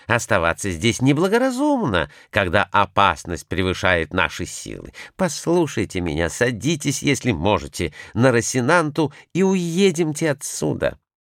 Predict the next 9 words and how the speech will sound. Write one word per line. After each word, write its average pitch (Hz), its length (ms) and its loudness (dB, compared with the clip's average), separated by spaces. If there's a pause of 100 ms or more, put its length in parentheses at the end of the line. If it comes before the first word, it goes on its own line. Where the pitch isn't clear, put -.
(640)
«Ну, 87 240 -2
хорошо, 58 560 -6 (600)
на 58 200 -6
этот - 260 -10
раз 101 220 0
согласен 85 880 0 (280)
исполнить 73 680 -4
твоё 62 300 -4
желание». 60 580 -2